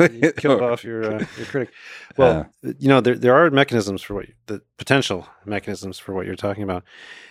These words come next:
Speaker 1: There are, uh, there's actually been a fair bit of research on post-covid neurological function.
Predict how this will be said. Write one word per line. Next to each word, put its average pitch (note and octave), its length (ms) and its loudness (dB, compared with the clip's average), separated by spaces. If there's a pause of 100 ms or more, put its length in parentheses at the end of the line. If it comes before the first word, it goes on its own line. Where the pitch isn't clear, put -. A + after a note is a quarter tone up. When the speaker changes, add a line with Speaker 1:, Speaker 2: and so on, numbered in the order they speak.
(260)
Speaker 1:
There G#2+ 180 6
are, A2+ 480 4
uh, G2+ 380 -2
there's G#2+ 140 2
actually A#2+ 240 2
been G#2+ 140 2
a F#2 140 -2
fair B2 280 0
bit A2+ 120 4
of F#2+ 260 -6
research G#2 400 -6
on G#2 580 -4 (480)
post-covid G#2 1120 2 (960)
neurological G2+ 1040 4 (200)
function. G#2 580 -4